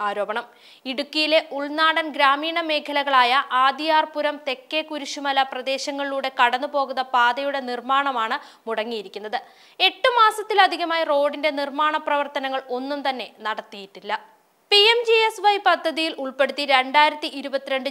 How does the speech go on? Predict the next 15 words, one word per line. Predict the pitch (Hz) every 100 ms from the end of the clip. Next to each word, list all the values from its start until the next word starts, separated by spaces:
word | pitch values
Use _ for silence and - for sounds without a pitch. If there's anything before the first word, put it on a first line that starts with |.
| 220
ജനുവരിയിലാണ് | 254 254 285 294 285 247 220 240 - - - 277
മുണ്ടിയെരുമ, | 302 311 339 320 285 294 294 - _ _ 262
പാമ്പാട്ടുംപാറ, | 262 269 311 302 294 285 262 277 - -
തെക്കേ | 285 - 330 330
കുരിശുമല | 294 285 294 277 262 247
റോഡ് | 247 262 269
നിർമ്മാണം | 254 247 226 - 214 202
ആരംഭിച്ചത്. | 202 202 - 254 - - _ _ _ 294
പാമ്പാട്ടുംപാറ | 285 302 339 339 359 330 330 330 330
പഞ്ചായത്തിൽ | 269 254 285 277 277 269 262
ഉൾപ്പെടുന്ന | 254 277 226 233 277 262 262
ആദിയാർപുരം, | 285 320 320 320 320 311 302
തെക്കേ | 269 269 320 320
കുരിശുമല | 302 277 - 302 311 302
മേഖലയിലുള്ളവർക്ക് | 285 277 269 269 254 247 240 214 233